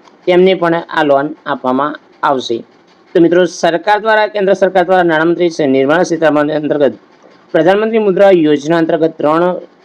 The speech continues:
કેટેગરીની અંદર તમને લોન આપશે, જેના નામે નીચે મુજબ છે. જે પહેલું છે, અ, શિશુ લોન, કિશોર લોન અને તરુણ લોન. આ ત્રણ જે કેટેગરીના જે તમામ ઉમેદવારો છે, વ્યવસાયકારો છે, એમને લોન આપવામાં આવશે. તો મિત્રો, મુદ્રા લોન યોજના વ્યાજ દર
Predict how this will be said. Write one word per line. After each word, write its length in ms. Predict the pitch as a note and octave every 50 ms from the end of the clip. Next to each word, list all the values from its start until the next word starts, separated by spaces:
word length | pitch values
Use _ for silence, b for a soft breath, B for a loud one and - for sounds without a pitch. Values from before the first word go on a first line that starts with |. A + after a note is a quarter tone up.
| _ _ _ _ _ _ _ _ -
કેટેગરીની 580 | - F3+ E3 F#3+ F#3 F#3 F3+ F#3 F#3 F#3 F3+ F3+
અંદર 160 | F3 F3 F#3
તમને 300 | F3+ F3+ F3 D3+ D3+ D#3
લોન 180 | D3 C3+ C3 B2+
આપશે, 300 | B2 A#2+ - - D#3+ D#3+
જેના 260 | C#3 C3 B2+ B2+ B2+
નામે 400 | B2+ C3+ D3 D3+ D3+ C#3 A#2 A2 - _ _ _ _ _ _ _ _ -
નીચે 220 | C#3 D3+ E3 F#3 F#3+
મુજબ 300 | F#3 F#3 E3+ F#3 F3 D#3+
છે. 300 | - - E3+ E3+ D#3+ E3
જે 140 | - C3+ C3
પહેલું 300 | C3+ C3+ D#3 C#3+ D3 D#3
છે, 300 | D3 - D#3+ D3+ D3 D3 - _ _ _ _ _ _ _ _ _ -
અ, 180 | C#3 C#3 C#3 C#3
શિશુ 300 | C3+ - E3 D#3+ F#3 F3+
લોન, 260 | E3+ F3 E3 E3 E3+
કિશોર 340 | E3+ - D#3 C#3 - E3+ D#3
લોન 220 | D3+ D3+ D3+ D3+
અને 280 | C#3+ C#3+ C#3+ D#3 D3+ - - -
તરુણ 260 | - D#3 C#3 C3+ B2+ A#2+
લોન. 160 | A#2 A#2 B2+ C3+ - _ _ _ _ _ _ _ _ _ -
આ 100 | F#3 G3+
ત્રણ 300 | G3 - F#3+ F#3+ F#3+ F#3+
જે 140 | F3 F#3+ F3+
કેટેગરીના 640 | F#3 E3+ D#3+ E3 D#3+ E3 D#3+ D#3+ D3 D3+ D#3 D#3 D3+
જે 200 | D3 C3+ C#3+ C#3+
તમામ 340 | C#3 D3 C3+ C3+ C#3 C#3+ C#3
ઉમેદવારો 400 | C3 B2+ B2 C#3 C3+ C3+ C#3 C3+
છે, 300 | C3 - E3 E3 G#3 B3+ - _ _ _ _ - _ _ -
વ્યવસાયકારો 640 | - C#3 C#3+ C#3 C#3 - D#3+ D#3 D3 D3 C#3+ C#3 C3
છે, 180 | - D#3 - -
એમને 220 | - C3 B2 B2
લોન 180 | A#2+ A#2 A2+ A2+
આપવામાં 360 | A#2 A#2 - B2+ B2+ C3 C3+
આવશે. 360 | C#3 B2+ - - D3 C#3+ D3+ - _ _ _ _ _ _ _ _ _ _ -
તો 60 | F#3+
મિત્રો, 340 | G3+ G#3+ G#3 A3 A3+ A#3 A3+
મુદ્રા 320 | A3 G#3 G3+ F3 F#3+ G3+
લોન 240 | G3 F#3+ F#3+ F#3+ F#3+
યોજના 480 | F#3 E3+ E3+ E3 D3+ D3+ E3 F3 F3 F3
વ્યાજ 400 | D#3 C#3+ D3+ D#3 D3+ D3+ D3 C#3+
દર 240 | D#3 D3+ C3+ A2+